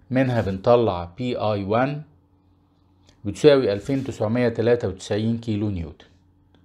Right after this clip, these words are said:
ال ألفين تسعمية تلاتة وتسعين كيلو نيوتن هو قوة سبق الإجهاد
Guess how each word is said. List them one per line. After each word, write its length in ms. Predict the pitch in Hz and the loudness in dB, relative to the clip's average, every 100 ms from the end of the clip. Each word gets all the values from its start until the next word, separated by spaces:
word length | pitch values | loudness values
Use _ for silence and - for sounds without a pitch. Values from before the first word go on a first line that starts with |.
| _ _ _ _ _ - | _ _ _ _ _ -8
ال 120 | 101 | -4
ألفين 380 | 95 95 147 147 | -2 0 2 2
تسعمية 440 | 120 113 110 127 117 | -2 0 2 4 4
تلاتة 400 | 117 120 123 98 | 4 2 2 -4
وتسعين 440 | - 110 117 110 | -4 -2 -2 -4
كيلو 280 | 117 117 101 | -4 -4 -2
نيوتن 460 | 95 123 127 147 | -2 -4 -4 -6
هو 240 | 127 120 113 | -2 4 4
قوة 340 | - 143 135 | 4 2 2
سبق 380 | - 131 127 - | 2 2 2 -2
الإجهاد 640 | 92 95 92 120 143 139 | -6 -6 2 6 6 2